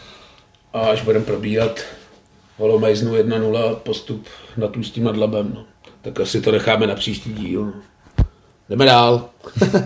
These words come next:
<laughs> Byla pohárová, pohárový týden. Už v úterý to vykopla Plzeň v Lize mistrů s Interem. Docela jsem se na tenhle zápas těšil, protože za mě to byla taková,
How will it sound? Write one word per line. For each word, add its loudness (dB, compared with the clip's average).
<laughs> -18
Byla 6
pohárová, 6
pohárový 0
týden. 0
Už -4
v -6
úterý 4
to 2
vykopla 4
Plzeň 2
v 0
Lize 2
mistrů 0
s -10
Interem. 2
Docela 4
jsem 2
se 4
na 2
tenhle 2
zápas 2
těšil, 2
protože -2
za 4
mě 4
to 4
byla 4
taková, 2